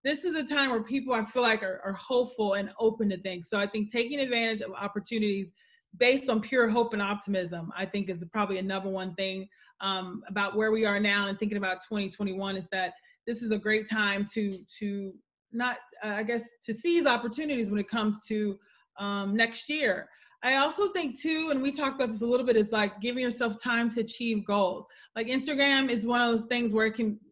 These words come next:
appear to be, you know, everyone's doing really well. Now, there are people who are really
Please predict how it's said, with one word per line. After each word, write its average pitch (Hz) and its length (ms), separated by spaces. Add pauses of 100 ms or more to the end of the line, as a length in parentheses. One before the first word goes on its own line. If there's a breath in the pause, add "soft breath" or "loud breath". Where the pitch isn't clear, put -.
appear 254 360
to 240 80
be, 220 520 (480)
you 240 160
know, 208 200 (140)
everyone's 233 380
doing 226 240
really 202 240
well. 190 420 (300 soft breath)
Now, 262 100
there 294 160
are 302 240
people 233 320
who 220 140
are 208 100
really 196 380